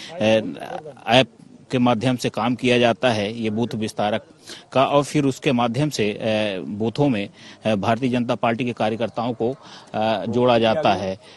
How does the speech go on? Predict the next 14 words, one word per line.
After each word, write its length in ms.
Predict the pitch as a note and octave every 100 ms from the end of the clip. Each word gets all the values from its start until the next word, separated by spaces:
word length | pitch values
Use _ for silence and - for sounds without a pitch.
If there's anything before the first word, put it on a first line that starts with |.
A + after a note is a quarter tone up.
| -
अ, 100 | G#2 -
हम 260 | - B2 B2+
अध्यक्ष 360 | G#2 A2+ C#3+ C#3
जी 80 |
से 120 | C3+ C#3
भी 140 | C3
बात 240 | A#2+ G#2+
करेंगे। 540 | - B2 B2+ C3 D3 -
ये 180 | C3+ E3
एक 320 | E3 E3 B2 -
बड़ा 400 | A#2 G2+ C3+ E3+
अभियान 440 | C3+ A2+ C3+ D#3
है 220 | C3 D3 D3
और 220 | D3+